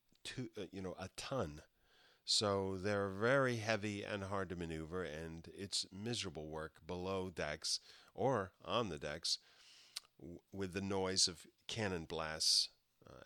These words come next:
at nothing short of deafening level. The speed with which cannon could be fired, reloaded, and fired again was a key factor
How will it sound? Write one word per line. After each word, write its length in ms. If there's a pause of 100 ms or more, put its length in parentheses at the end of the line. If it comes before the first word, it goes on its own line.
at 160
nothing 400
short 300
of 120
deafening 480
level. 380 (2000)
The 80
speed 340
with 160
which 260
cannon 360
could 180
be 100
fired, 540
reloaded, 580
and 240
fired 340
again 380
was 160
a 60
key 380
factor 640